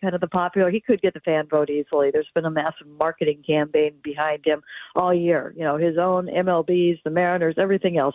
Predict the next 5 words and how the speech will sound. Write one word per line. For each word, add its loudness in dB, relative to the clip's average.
People 0
know 2
who 4
Julio 4
Rodriguez 2